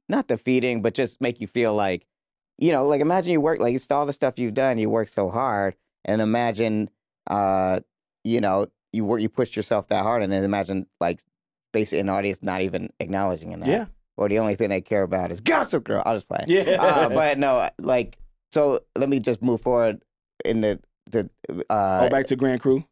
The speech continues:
Speaker 1: Well, no, to the, uh, well, yeah, if you have more on that,
Speaker 2: Yeah,
Speaker 1: but I was
Speaker 2: yeah,
Speaker 1: gonna
Speaker 2: so
Speaker 1: take it back to the age thing.
Speaker 2: what I was saying was, wh-, when I g-, when that got canceled,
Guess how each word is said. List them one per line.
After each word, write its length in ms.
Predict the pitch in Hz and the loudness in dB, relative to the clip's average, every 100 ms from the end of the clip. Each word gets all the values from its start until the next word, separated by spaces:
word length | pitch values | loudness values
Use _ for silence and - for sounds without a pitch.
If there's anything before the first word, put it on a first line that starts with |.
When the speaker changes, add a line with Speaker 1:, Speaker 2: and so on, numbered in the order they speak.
| _ | _
Speaker 1:
Well, 200 | 117 123 | -2 0
no, 160 | 139 131 | 0 0
to 160 | - | 0
the, 200 | 120 123 | 0 2
uh, 360 | 117 107 98 95 - | 2 2 0 0 0
well, 120 | 165 | 2
yeah, 140 | 160 | 2
if 160 | 104 113 | 0 0
you 80 | 131 | 0
have 100 | 113 | 2
more 160 | 110 | 0
on 120 | 104 104 | 0 2
that, 140 | 175 | 2
Speaker 2:
Yeah, 60 | - | 4
Speaker 1:
but 60 | |
I 20 | 156 | 2
was 80 | |
Speaker 2:
yeah, 60 | 143 | 2
Speaker 1:
gonna 120 | 104 | 0
Speaker 2:
so 220 | 104 143 135 | 0 2 2
Speaker 1:
take 120 | 110 | 0
it 40 | |
back 140 | 101 98 | -2 -2
to 80 | |
the 120 | 90 101 | -2 0
age 200 | 98 - | -2 -2
thing. 220 | 85 82 | -8 -4
Speaker 2:
what 140 | 127 139 | 0 0
I 60 | 139 | 2
was 140 | 131 | 0
saying 320 | 151 147 147 | 0 0 2
was, 400 | 131 120 113 110 - | 2 4 2 0 -6
wh-, 240 | 123 117 | -4 -4
when 180 | 120 127 | -2 -2
I 120 | 120 127 | -2 -4
g-, 120 | 123 | -4
when 160 | 123 123 | -4 0
that 180 | 131 135 | 0 0
got 220 | 139 120 | -2 -2
canceled, 520 | 139 123 113 113 104 | -6 -6 -6 -8 -8